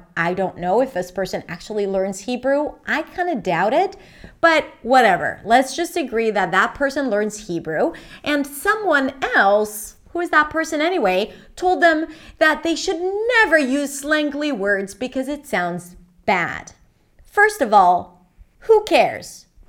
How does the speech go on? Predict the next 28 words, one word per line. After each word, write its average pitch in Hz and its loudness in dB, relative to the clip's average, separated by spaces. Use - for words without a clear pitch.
what 254 4
someone 226 2
said 285 2
to 202 -8
you 175 0
about 226 2
your 247 6
Hebrew, 190 -4
right? 254 2
I 294 8
don't 427 0
care 233 4
about 196 6
what 208 0
they 233 4
think 202 -2
about 180 2
your 185 0
Hebrew, 180 -2
and 220 -4
you 311 -2
should 339 -6
not 294 0
be 277 -4
sharing 220 -2
that 170 -6
with 214 -8
me 262 -6